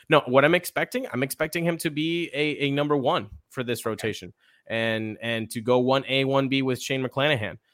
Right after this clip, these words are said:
Speaker 1: Uh, that's what I'm expecting. That's what, that's what I think his teammates are expecting.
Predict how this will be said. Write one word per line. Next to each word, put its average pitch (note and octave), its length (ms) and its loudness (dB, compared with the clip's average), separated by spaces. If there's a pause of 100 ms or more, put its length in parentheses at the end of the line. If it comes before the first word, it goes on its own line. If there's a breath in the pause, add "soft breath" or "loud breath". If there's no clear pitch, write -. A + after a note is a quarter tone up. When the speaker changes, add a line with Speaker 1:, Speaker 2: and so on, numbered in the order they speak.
(180)
Speaker 1:
Uh, D#2 120 -12 (100)
that's C3 300 0
what C#3+ 120 4
I'm B2+ 80 2
expecting. G#2+ 540 -6
That's C3+ 260 0
what, C3+ 240 4 (520)
that's C#3+ 260 -2
what C3+ 200 0
I B2+ 100 2
think B2 260 -4
his A#2 240 -4
teammates C3 420 -2
are A#2+ 80 2
expecting. C3 560 0